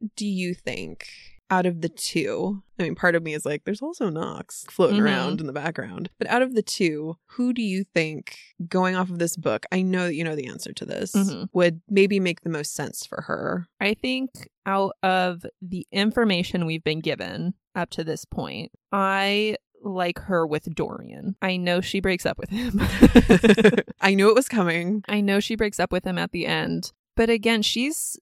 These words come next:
Speaker 2: she's a woman who has stuff to do. I think
Speaker 1: Yeah.
Speaker 2: that's the thing with Dorian is that,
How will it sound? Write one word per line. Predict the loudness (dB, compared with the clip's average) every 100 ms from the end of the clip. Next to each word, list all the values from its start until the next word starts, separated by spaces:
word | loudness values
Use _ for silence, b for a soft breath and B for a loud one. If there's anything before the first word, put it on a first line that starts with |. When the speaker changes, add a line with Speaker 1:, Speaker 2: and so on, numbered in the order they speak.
| _
Speaker 2:
she's | -2 4
a | 6
woman | 6 6 4
who | 2
has | 2 0
stuff | 0 0
to | 0
do. | -2 2 2 2
I | 0
think | 0 2 0
Speaker 1:
Yeah. | -2 -6 -16 _
Speaker 2:
that's | 0 2
the | 4
thing | 2 2
with | 2
Dorian | 4 4 2 2
is | 0 -2
that, | 0 2 2 0